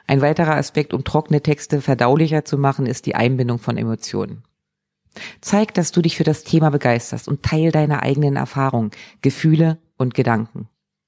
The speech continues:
Authentizität ist das A und O. Sei ehrlich zu deinen Lesern und scheu dich nicht, auch mal Schwächen oder Fehler zuzugeben.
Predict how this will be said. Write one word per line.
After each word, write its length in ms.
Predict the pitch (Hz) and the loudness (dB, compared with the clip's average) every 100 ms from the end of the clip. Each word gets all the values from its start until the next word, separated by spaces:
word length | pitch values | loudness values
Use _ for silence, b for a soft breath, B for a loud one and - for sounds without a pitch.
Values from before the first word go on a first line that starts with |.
| _ _ _ B B B | _ _ _ B B B
Authentizität 1200 | 165 202 185 175 165 170 - 160 147 - 160 135 | 0 2 2 2 0 -6 -4 -6 -4 0 0 2
ist 240 | 139 135 147 | 0 0 0
das 280 | 147 - | 0 -2
A 240 | - 139 143 | 0 0 0
und 440 | - 123 123 123 - | 0 0 0 0 -6
O. 260 | 113 110 - _ b b b | -4 -4 -6 _ b b b
Sei 200 | - 156 | -2 0
ehrlich 380 | - 180 196 - | 4 4 2 0
zu 100 | 139 | 0
deinen 280 | 120 117 113 | 2 2 0
Lesern 400 | 113 113 110 113 - | 0 -2 -4 -6 -2
und 160 | 180 | 0
scheu 180 | - 214 | 2 2
dich 160 | 165 131 | 2 0
nicht, 180 | 135 | 0
auch 80 | - | 0
mal 140 | 139 143 | 0 -2
Schwächen 340 | - 156 156 | -2 -2 0
oder 140 | 139 | 0
Fehler 300 | 127 127 110 | 0 -2 -2
zuzugeben. 640 | - 110 - 107 107 104 | -4 -10 -8 -6 -4 -4